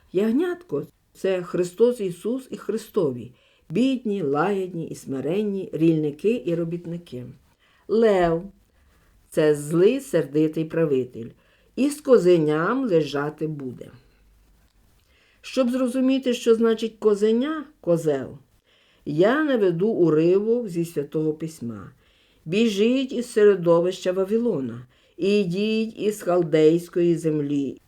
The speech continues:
і будьте, як козли попереду отари", тобто стада,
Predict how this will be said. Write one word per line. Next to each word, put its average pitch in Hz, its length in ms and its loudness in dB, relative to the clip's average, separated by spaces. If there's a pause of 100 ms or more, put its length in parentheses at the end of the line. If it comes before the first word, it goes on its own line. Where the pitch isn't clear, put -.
(140)
і 208 180 0
будьте, 262 460 0
як 233 260 2
козли 185 460 2
попереду 165 680 -2
отари", 135 580 -6 (260)
тобто 135 360 -8
стада, 139 680 -8